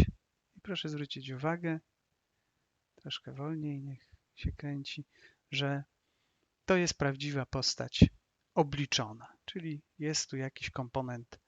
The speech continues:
skrętny. Wychyla nam się dolny pas, a górny pozostaje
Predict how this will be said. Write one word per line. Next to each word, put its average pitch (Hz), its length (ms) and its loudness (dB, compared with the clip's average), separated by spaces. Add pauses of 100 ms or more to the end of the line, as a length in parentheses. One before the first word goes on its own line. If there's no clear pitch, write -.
(200)
skrętny. 135 760 0 (400)
Wychyla 165 500 6
nam 139 200 0
się 143 160 0
dolny 135 520 6
pas, - 600 2 (1400)
a 240 120 10
górny 196 460 6
pozostaje 131 760 0